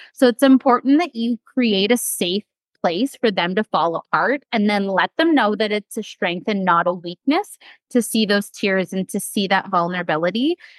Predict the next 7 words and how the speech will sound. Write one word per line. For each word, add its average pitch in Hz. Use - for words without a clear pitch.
And 202
really 208
just 277
being 320
able 196
to, 180
with 226